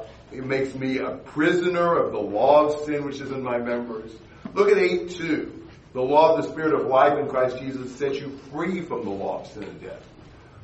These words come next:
You talk about the flesh so much all through chapter seven, in verse five that we looked at, verse fourteen, I'm of the flesh, verse eighteen, uh, "In nothing good dwells in my flesh," verse twenty-five,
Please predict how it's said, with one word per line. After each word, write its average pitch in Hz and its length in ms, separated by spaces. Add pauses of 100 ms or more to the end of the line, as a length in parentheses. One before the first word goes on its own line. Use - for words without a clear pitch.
(520)
You 156 160
talk 160 300
about - 440
the 113 140 (240)
flesh 165 540
so 170 220
much 151 440
all 131 320
through 143 320
chapter 127 320
seven, 123 560
in 143 180
verse 135 240
five 123 300
that 120 80
we 120 100
looked 120 300
at, 117 420 (180)
verse 123 200
fourteen, 143 520
I'm 123 160
of 123 300
the - 120
flesh, 123 540 (360)
verse 123 340
eighteen, 147 960 (320)
uh, 113 380
"In 135 320
nothing 131 360
good 123 220
dwells 120 320
in 113 140
my 104 180
flesh," 135 640 (500)
verse 120 180
twenty-five, 139 920